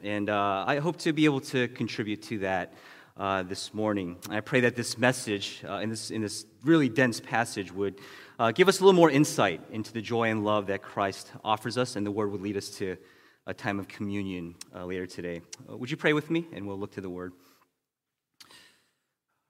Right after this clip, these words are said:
Father, I pray for your strength, uh, for your guidance,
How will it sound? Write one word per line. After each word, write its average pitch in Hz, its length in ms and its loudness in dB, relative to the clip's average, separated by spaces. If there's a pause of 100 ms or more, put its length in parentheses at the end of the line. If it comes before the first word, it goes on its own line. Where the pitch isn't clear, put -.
(1500)
Father, 131 280 4
I 123 60 6
pray 139 220 0
for 135 100 -6
your 104 140 -2
strength, - 640 -6 (360)
uh, - 180 -20
for - 140 -14
your 90 120 -8
guidance, 104 720 -2